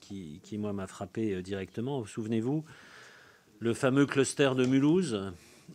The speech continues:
Euh, ce cluster de Mulhouse, il s'est, il s'est étendu, et c'est, c'est d'ailleurs, euh, très intéressant, ça m'étonne que, que personne se soit franchement penché là-dessus.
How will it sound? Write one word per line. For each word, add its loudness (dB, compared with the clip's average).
Euh, -6
ce -2
cluster 4
de 4
Mulhouse, 4
il -2
s'est, 4
il -2
s'est 0
étendu, -2
et -2
c'est, -2
c'est -6
d'ailleurs, 2
euh, 0
très -6
intéressant, -4
ça -10
m'étonne -6
que, -8
que -10
personne -4
se -8
soit -4
franchement -8
penché -6
là-dessus. -6